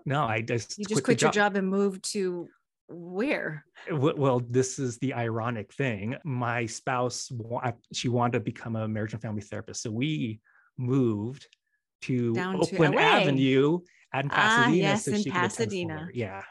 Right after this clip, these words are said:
Speaker 1: so she could attend Fuller. And, and I was
Speaker 2: So
Speaker 1: just
Speaker 2: you're a
Speaker 1: kind of
Speaker 2: Fuller
Speaker 1: like,
Speaker 2: grad too, right?
Speaker 1: I am, yeah. So eventually, so she started a year before me. I took kind of a, a year to just kind of think through things. And eventually, um, I did a master's at Fuller and then did my P H D work at U C L A.
Speaker 2: The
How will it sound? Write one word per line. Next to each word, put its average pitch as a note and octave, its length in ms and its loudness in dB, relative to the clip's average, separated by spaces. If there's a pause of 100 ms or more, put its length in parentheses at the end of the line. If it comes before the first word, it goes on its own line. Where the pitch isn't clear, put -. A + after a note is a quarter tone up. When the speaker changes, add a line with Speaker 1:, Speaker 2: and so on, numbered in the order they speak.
Speaker 1:
so - 160 -6
she A2+ 120 -6
could A#2 100 -4
attend G#2+ 260 -8
Fuller. G#2+ 280 -16
And, A2+ 160 -10
and B2+ 120 -6
I A#2+ 100 0
was A#2 100 2
Speaker 2:
So C4+ 80 2
Speaker 1:
just B3+ 120 4
Speaker 2:
you're G#4 100 8
a C5 40 8
Speaker 1:
kind - 80 0
of E4 80 4
Speaker 2:
Fuller A3+ 120 6
Speaker 1:
like, F#3 60 0
Speaker 2:
grad D#3+ 280 0
too, F4 240 2
right? D#3 360 -4
Speaker 1:
I A#2+ 120 -2
am, A2+ 320 0
yeah. G2 260 -2
So C#3+ 300 0
eventually, E3 580 2
so C3+ 160 -2
she - 160 -2
started D3+ 320 -2
a C#3 60 -2
year C3 100 0
before C3+ 240 -6
me. A2+ 180 -6
I A#2 100 -4
took - 200 -10
kind C3 180 -6
of A#2+ 140 -2
a, B2 160 -2
a C#3 60 -2
year A#2 400 0
to - 40 -12
just - 180 -10
kind - 120 -6
of A2+ 80 -8
think B2+ 260 -8
through A2+ 180 -6
things. A2+ 520 -8 (500)
And A#2 520 -2
eventually, A#2+ 1000 -2
um, A2 260 -6
I A2 60 -4
did A2 120 -6
a A2+ 60 -2
master's G#2 400 -8
at A2 100 -10
Fuller A#2 360 -8
and G#2+ 120 -8
then G#2+ 380 -8 (200)
did B2 140 -6
my A2 260 -8
P - 140 -14
H A2+ 140 -12
D A2 80 -12
work G2+ 240 -12
at A2+ 100 -14
U A2 80 -12
C - 160 -14
L A2+ 140 -10
A. - 100 -16 (300)
Speaker 2:
The G#3 100 -14